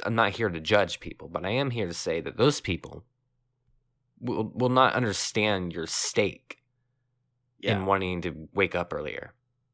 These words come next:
Speaker 1: And in fact, they may, in some regards,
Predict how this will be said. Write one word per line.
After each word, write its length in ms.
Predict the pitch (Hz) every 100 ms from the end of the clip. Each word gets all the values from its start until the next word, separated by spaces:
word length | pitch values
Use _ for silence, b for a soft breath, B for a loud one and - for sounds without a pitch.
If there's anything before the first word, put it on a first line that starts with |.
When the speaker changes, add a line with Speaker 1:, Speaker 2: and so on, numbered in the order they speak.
| _ _ B B
Speaker 1:
And 120 | 120 120
in 80 | 104
fact, 440 | - 127 107 113
they 120 | 123
may, 640 | 107 107 135 123 90 90 - -
in 80 | 101
some 260 | - 101
regards, 840 | 95 85 95 90 87 87 - -